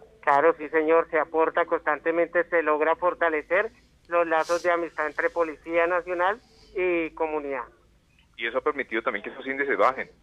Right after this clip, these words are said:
Speaker 2: no solamente por la seguridad y por las cámaras, este trabajo es importantísimo.
Speaker 1: Claro, porque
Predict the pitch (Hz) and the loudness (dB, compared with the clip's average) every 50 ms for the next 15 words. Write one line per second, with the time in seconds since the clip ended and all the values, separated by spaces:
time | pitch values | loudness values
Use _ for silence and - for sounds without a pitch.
0 | _ _ _ - 110 117 117 117 - 143 143 143 143 147 139 - 147 - 127 120 | _ _ _ -4 0 2 2 4 4 2 2 2 0 -2 -4 -4 -4 -2 0 0
1 | 104 98 104 101 90 92 92 92 92 - 131 127 113 - - - 107 110 117 98 | 0 0 0 -2 -4 -2 0 0 0 0 0 0 -2 0 0 0 0 2 2 0
2 | 90 85 - - 113 - - - - 120 110 107 104 123 131 - 143 135 - 131 | 0 -2 -4 -8 -10 -8 -8 -4 0 2 4 4 2 2 -2 -10 -10 -6 -4 -4
3 | 113 104 90 - - 151 156 160 110 87 - _ _ - 156 147 147 165 175 170 | -2 -4 -4 -6 -8 -12 -12 -14 -16 -18 -18 _ _ -4 -2 0 0 0 0 0
4 | 190 170 - - 170 160 156 151 | -2 -2 0 0 2 2 2 0